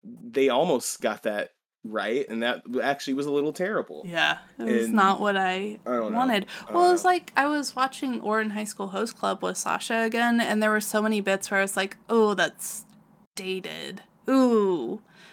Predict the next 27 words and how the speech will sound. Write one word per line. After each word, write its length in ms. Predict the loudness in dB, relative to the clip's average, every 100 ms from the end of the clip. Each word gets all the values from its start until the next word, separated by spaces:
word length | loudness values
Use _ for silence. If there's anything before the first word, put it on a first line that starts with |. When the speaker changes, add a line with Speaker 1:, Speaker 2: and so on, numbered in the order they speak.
| -6 4
Speaker 2:
ooh." 40 |
Speaker 1:
Ooh, 580 | 6 8 6 4 2 4
Speaker 2:
And 160 | 6 8
then, 120 | 8
Speaker 1:
yeah, 60 | 8
Speaker 2:
like, 240 | 6 4 4
I 140 | 4
Speaker 1:
that 40 | 6
Speaker 2:
saw 260 | 6 6 4
Speaker 1:
show, 140 | 0 -4
man. 360 | -12 -14 -14 -8
Speaker 2:
I 100 | -6
saw 240 | 4 8 8
a 40 |
post, 880 | 6 4 6 6 4 0 -8 -8 -2
um, 540 | 2 2 2 -2 -6 -10 -20 -18 -2
before 380 | -2 4 4 4
the 100 | 4
one 220 | 2 2
that 120 | 0
I 100 | 0
retweeted 680 | -2 -4 -6 -6 -4 -6 -8 -8
recently. 680 | -8 -6 -8 -6 -2 -2 -4
Um, 380 | 0 2 2 0
this 160 | 0
was, 140 | -2 -4
like, 300 | -6 -10